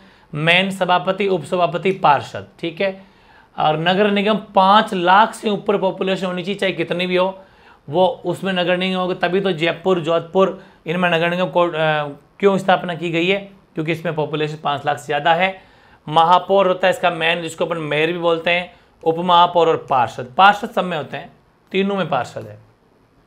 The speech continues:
ठीक है। एक लाइन मैंने नीचे लिखी है, आपको सुना भी होगा आपने, बहुत ज़्यादा फेमस चर्चित मुद्दा रहा था। ग्यारह फरवरी दो हज़ार उन्नीस को विधानसभा में एक बिल पास हुआ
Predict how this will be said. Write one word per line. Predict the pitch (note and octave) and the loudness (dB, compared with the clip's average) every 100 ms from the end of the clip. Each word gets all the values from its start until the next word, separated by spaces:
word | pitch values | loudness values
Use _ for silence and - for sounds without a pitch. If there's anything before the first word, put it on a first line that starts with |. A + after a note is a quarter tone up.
| _ _ _ | _ _ _
ठीक | D#3+ D#3+ | -8 2
है। | G3+ F#3+ - _ _ - | 2 2 -10 _ _ -2
एक | E3+ | 0
लाइन | D#3+ E3+ | 2 0
मैंने | E3 E3+ E3 | 0 -4 -4
नीचे | D#3+ | -4
लिखी | D#3+ D3+ E3 | -4 -4 -2
है, | E3 E3+ - _ _ - | 0 -2 -8 _ _ 2
आपको | D3+ - F3 | 2 2 -2
सुना | - F3 F3+ | -2 0 2
भी | F#3 | 4
होगा | F#3 F3 | 4 4
आपने, | E3 F3+ | 4 0
बहुत | D#3+ D#3 D#3+ | -2 0 0
ज़्यादा | E3+ E3+ | 0 -2
फेमस | - F3 F#3 F#3 - | -2 -4 -2 -4 -4
चर्चित | F3 E3 G3 | -6 -4 -6
मुद्दा | F3 D#3+ D#3 | -4 -2 0
रहा | C#3 C3 A#2+ | 2 2 2
था। | A#2+ G#2 - _ _ _ _ _ | -4 -10 -14 _ _ _ _ _
ग्यारह | B2+ C3+ F#3 G3+ G#3+ | -6 4 6 6 4
फरवरी | F3+ F#3+ F3+ F#3+ | 4 2 2 0
दो | F3 F3+ | -2 0
हज़ार | F3+ F#3 | 2 0
उन्नीस | D#3+ F3 F#3+ F#3+ | -2 -4 -4 -4
को | F#3+ F#3+ | -2 -2
विधानसभा | D#3 C3+ E3 F#3+ F#3 F3+ E3+ | -2 0 2 0 0 2 2
में | E3+ | 2
एक | D#3+ D#3 | -2 -2
बिल | E3+ | -4
पास | E3 E3 D#3+ | 2 2 2
हुआ | D3+ D#3 E3+ | 2 2 0